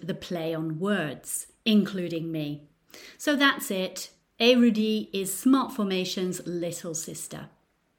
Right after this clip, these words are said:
Looking at some of the headlines from the past week, it's still a particularly bleak or depressing picture out there.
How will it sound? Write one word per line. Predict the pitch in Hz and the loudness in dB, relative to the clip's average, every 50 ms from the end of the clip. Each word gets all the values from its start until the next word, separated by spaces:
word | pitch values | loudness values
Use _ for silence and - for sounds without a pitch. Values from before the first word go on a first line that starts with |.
| _ _ _ - | _ _ _ 0
Looking | 277 339 339 - 381 339 330 | 0 0 2 4 6 6 6
at | 311 320 | 6 4
some | - - 311 294 294 | 0 2 4 4 4
of | 302 294 | 4 2
the | 269 | -2
headlines | 262 - - 285 285 269 220 196 185 185 180 - | -2 -2 -4 -2 -2 0 0 0 0 0 -2 -4
from | - 196 180 | -6 -6 -6
the | 180 175 | -6 -8
past | 175 - 190 175 165 - - - | -8 -6 -6 -6 -6 -8 -10 -10
week, | 180 156 151 147 - - - _ _ _ - - - - - - _ | -10 -10 -10 -10 -12 -14 -14 _ _ _ -20 -20 -20 -20 -20 -14 _
it's | 392 392 349 - - | -8 -8 -6 -6 -6
still | - - - 392 381 381 381 381 359 311 | -4 -2 0 2 4 4 4 2 2 2
a | 240 302 294 | 0 0 -2
particularly | - - 320 311 - 330 294 302 302 294 277 277 269 262 | 0 -2 -2 0 0 0 0 0 0 0 2 2 2 2
bleak | 233 - 254 240 233 233 233 226 233 233 | 2 2 2 4 6 6 4 4 0 -4
or | 202 208 | -4 -4
depressing | 208 202 202 - - - 220 214 - - 214 208 208 202 202 | -4 -4 -6 -4 -4 -4 -4 -4 -2 -2 0 2 2 2 0
picture | - - 202 - - - - - 175 170 170 165 - - - | -2 -6 -8 -8 -6 -8 -8 -8 -6 -6 -6 -8 -10 -10 -10
out | 180 170 170 - - | -10 -8 -10 -10 -10
there. | 165 160 156 156 151 156 151 | -10 -8 -8 -8 -8 -8 -10